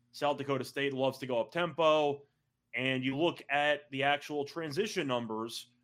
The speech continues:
South Dakota State transition offense, ninety-ninth percentile. Providence's transition defense, eleventh percentile. So if South Dakota State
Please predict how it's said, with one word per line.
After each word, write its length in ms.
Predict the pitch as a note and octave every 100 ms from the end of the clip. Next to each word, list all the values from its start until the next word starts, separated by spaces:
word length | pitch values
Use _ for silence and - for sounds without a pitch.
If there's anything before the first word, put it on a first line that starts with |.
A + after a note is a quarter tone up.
| _ _ _ _ _ _
South 380 | - - E3 F#3+
Dakota 280 | F#3+ G3+ F3+
State 460 | - E3+ F3 -
transition 520 | - E3 D#3+ E3 E3
offense, 640 | D#3+ D3+ C#3+ G#2+ F2 - - _ _ _ _ _ A2+
ninety-ninth 840 | A#2+ D3 F#3 F3+ F3 E3 D#3+ -
percentile. 640 | D3+ - C3 A#2 G#2+ F2+ F2 _ _ _ _ _ _ _ _ -
Providence's 640 | D#3 E3+ F3 F3 - C#3
transition 680 | - F3+ F#3 D3 F#3 F#3+ F3+
defense, 800 | A3 G#3+ - A#2 F#2+ - - - _ _ _ _ -
eleventh 560 | D#3+ E3 F#3 D3+ C3+ -
percentile. 720 | B2 - A2 G#2+ G#2 F#2+ F#2
So 320 | - D#3 D#3 -
if 200 | A3 B3+
South 320 | - A3+ A3+ A3
Dakota 320 | G#3+ G#3+ G3
State 420 | - F3 A#2+